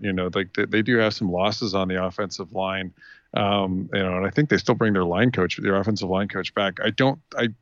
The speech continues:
I sincerely don't think he does a great job. Um, so that was like, I, I was not, I was not, I, I am shocked to see,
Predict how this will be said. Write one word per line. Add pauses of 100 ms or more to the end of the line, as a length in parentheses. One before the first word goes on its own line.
(100)
I
sincerely
don't
think
he
does
a
great
job. (640)
Um, (260)
so (220)
that
was
like,
I, (240)
I
was
not, (600)
I
was
not,
I,
I
am
shocked
to
see,